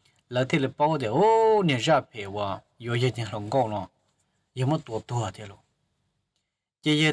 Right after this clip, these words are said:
tu lòng câu wa, câu liệt chỉ chỉ li tua li nói bài chỉ cho giờ nó mù, vô ra là vô đa là chỉ bao liền á.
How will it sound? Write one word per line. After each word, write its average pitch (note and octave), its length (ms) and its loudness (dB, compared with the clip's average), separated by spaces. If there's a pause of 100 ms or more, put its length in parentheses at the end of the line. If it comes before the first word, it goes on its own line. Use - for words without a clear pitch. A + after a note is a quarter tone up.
tu C#3+ 240 -2
lòng C#3 300 2
câu E3 260 2
wa, A#2+ 380 0
câu D3+ 120 4
liệt C#3 300 2
chỉ A2 260 -10
chỉ C3 100 -8
li B2 200 -2
tua C3 160 -2
li A#2 120 -4
nói A2+ 180 -2 (140)
bài G2+ 160 -6
chỉ G2+ 160 -16
cho C3 160 -4
giờ C3+ 240 2
nó A2+ 140 -6
mù, G#2+ 320 -6 (400)
vô A2+ 200 -4
ra C3 260 2
là G#2+ 180 -2
vô G#2+ 140 -6
đa C3+ 320 0
là B2+ 100 -2 (120)
chỉ G#2 140 -12 (100)
bao C3 200 0
liền G#2+ 140 -2
á. A2+ 220 -6